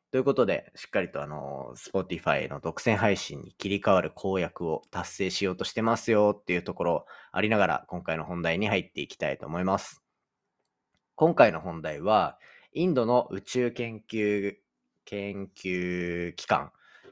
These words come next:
イスロっていうところも参戦を表明した、こう、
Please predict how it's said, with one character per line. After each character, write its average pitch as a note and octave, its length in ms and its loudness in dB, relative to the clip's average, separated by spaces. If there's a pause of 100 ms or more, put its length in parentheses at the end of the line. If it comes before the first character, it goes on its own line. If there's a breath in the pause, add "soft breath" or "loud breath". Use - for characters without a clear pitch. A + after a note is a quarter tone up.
(120 soft breath)
イ C3+ 100 2
ス - 180 -2
ロ - 180 -4
っ - 360 -20
て A#2 80 4
い A#2 60 8
う A#2 40 2
と A#2+ 120 2
こ B2+ 100 8
ろ A#2+ 100 8
も D3 240 8
参 G#2 300 2
戦 G2 300 -4
を C#3+ 200 2
表 A2+ 40 2
明 E2+ 400 -2
し - 140 -8
た、 D#2 280 0 (560 soft breath)
こ - 340 -14
う、 - 40 -20